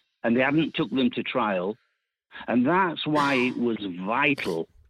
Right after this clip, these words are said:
that they, they arrested me. And if you, if you want your researchers to plough away, they'd been to court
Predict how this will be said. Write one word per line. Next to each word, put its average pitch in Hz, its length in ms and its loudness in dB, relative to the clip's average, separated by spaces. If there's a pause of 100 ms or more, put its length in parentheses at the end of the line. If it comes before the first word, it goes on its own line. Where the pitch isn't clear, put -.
(360)
that 107 160 0 (100)
they, 127 360 2 (600)
they 139 220 2
arrested 131 580 -2
me. 117 520 0 (320)
And 127 120 2
if 175 200 0
you, 151 320 4
if 127 220 -2
you 131 140 2
want 151 200 4
your 139 260 4
researchers 123 800 0 (120)
to 107 280 0 (220)
plough 123 340 2
away, 117 560 4 (1400)
they'd 131 240 0
been 202 240 2
to - 140 -4
court 131 580 0